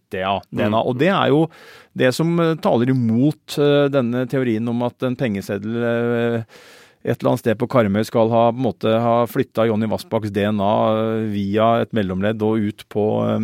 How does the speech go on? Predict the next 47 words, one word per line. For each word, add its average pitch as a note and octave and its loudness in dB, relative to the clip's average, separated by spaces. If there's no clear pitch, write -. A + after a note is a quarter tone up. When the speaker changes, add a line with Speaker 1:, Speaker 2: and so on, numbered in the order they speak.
Speaker 1:
strømpebuksa G2+ -4
til G2 -4
Birgitte G2+ -4
Tengs. G2+ -6
Eh, A2+ 4
eh, C3 0
og - -4
så F#3+ 0
pekte D#3+ -2
han C#3 0
jo D#3+ 0
da C#3 4
på D#3 4
dette C3 0
med B2 0
at, - -4
eh, C#3+ 4
tid D3 -6
er E3+ 0
viktig, G#3 -2
eh, D3+ 0
og D3 0
essensen B2+ -2
i C3+ 0
det D#3+ 2
var C3 2
at, C3 -4
eh, C#3+ 2
jo C#3 2
lenger B2+ -2
tid B2 -6
det C#3+ 0
går, F#3 2
eh, C3+ 2
dess C3 -4
større A#2 0
risiko G#2+ 0
er F#2+ 4
det F#2 -2
for G2+ -2
at, G#2+ 0
eh, A2 2
D G2 0
N G2 0
A F2+ 0
forsvinner. F2+ -8
Speaker 2:
Ja, A#2+ 2